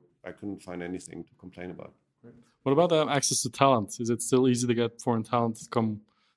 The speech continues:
Speaker 2: to Berlin to work? Is it getting harder? Is it getting more expensive?
Speaker 1: Uh, it's comparably easy to get people to move to Berlin. It's always hard to find great talent.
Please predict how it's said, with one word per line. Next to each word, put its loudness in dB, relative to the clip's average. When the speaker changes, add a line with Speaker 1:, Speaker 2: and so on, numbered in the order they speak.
Speaker 2:
to -2
Berlin 4
to -4
work? 0
Is -8
it -4
getting -4
harder? 2
Is -6
it -12
getting -4
more -6
expensive? -6
Speaker 1:
Uh, -6
it's -8
comparably -6
easy -6
to -12
get -6
people -16
to -8
move -4
to -20
Berlin. -4
It's -6
always 2
hard -2
to -12
find -10
great 0
talent. -8